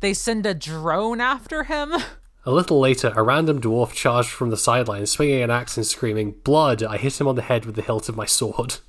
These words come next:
Speaker 1: Like, I, it's not subtle, but I guess you can't immediately prove that it was one of them. <laughs>
Speaker 2: Uh-huh, this could just be a concerned citizen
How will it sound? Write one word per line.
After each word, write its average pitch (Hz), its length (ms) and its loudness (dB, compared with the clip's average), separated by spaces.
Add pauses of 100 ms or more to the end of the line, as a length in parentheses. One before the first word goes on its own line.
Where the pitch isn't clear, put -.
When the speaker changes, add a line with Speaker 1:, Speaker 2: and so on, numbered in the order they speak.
(960)
Speaker 1:
Like, 294 380 -4 (760)
I, 269 120 0
it's 247 400 -4
not 330 260 0
subtle, 254 540 2
but 220 160 -2
I 226 120 0
guess 233 440 0
you 220 160 -4
can't 190 400 -4
immediately 202 560 -4
prove 156 400 -4
that 156 120 -2
it 156 80 -6
was 156 160 -4
one 147 160 -4
of 139 160 -8
them. 151 280 -2
<laughs> - 60 -20 (380)
Speaker 2:
Uh-huh, 131 300 4
this 160 180 4
could 220 160 2
just 180 240 2
be 127 280 2
a 117 80 0
concerned 123 500 2
citizen 110 560 -2